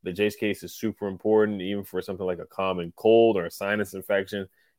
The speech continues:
The Jace Case really comes in handy use. It comes, is very, very clutch as well. Uh, has all the antibiotics, all the things that you need to get through a tough. And it's wintertime. It's flu season coming up. All kinds of stuff out there in the air. So you wanna get yourself a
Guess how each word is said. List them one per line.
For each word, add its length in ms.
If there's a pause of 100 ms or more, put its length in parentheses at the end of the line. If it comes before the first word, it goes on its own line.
The 60
Jace 340
Case 320
really 220
comes 260
in 100
handy 480
use. 480
It 100
comes, 280
is 220
very, 300
very 200
clutch 320
as 140
well. 340 (340)
Uh, 200
has 260
all 280
the 140
antibiotics, 680
all 200
the 60
things 200
that 180
you 80
need 260
to 60
get 220
through 200
a 100
tough. 300
And 120
it's 100
wintertime. 460
It's 80
flu 200
season 360
coming 260
up. 240 (460)
All 220
kinds 320
of 80
stuff 280
out 220
there 280
in 100
the 160
air. 200
So 120
you 200
wanna 260
get 240
yourself 400
a 180